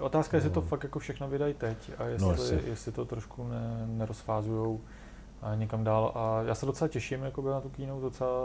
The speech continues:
Speaker 1: fakt jako všichni na to čekají, jako je, každý asi jako nadšenec je natěšený, běžní lidi taky už nechtějí nic nakupovat, čekají na to, co vyjde jako novýho, jestli,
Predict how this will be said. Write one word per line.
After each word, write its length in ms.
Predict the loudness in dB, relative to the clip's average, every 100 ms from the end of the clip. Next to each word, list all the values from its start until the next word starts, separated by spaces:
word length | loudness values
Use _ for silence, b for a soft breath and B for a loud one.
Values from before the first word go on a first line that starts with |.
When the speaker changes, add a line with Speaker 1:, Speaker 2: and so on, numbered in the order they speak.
| -2 -4 -8
Speaker 1:
fakt 220 | -12 -8
jako 220 | -6 -6 -10 -18 -20 -20 -20 -20 -20 -18
všichni 280 | -6 -2 2
na 80 | 2
to 100 | 0
čekají, 380 | -2 0 2 2
jako 200 | 0 0
je, 180 | 0 0
každý 240 | -2 0 0
asi 200 | -4 -4
jako 460 | -4 -4 -6 -6 -2
nadšenec 400 | -2 -2 -2 0
je 60 |
natěšený, 640 | -2 -2 -6 -6 -4 -6 -8 B B B -10
běžní 300 | -2 0 2
lidi 360 | 2 4 4 4
taky 240 | 0 -2
už 80 | 0
nechtějí 220 | 0 0
nic 80 | 0
nakupovat, 380 | 0 0 0 0
čekají 260 | 0 0 0
na 60 |
to, 120 | -2
co 160 | -6 -4
vyjde 200 | -2 0
jako 200 | -2 -4
novýho, 360 | -4 -4 -4 -4
jestli, 240 | -6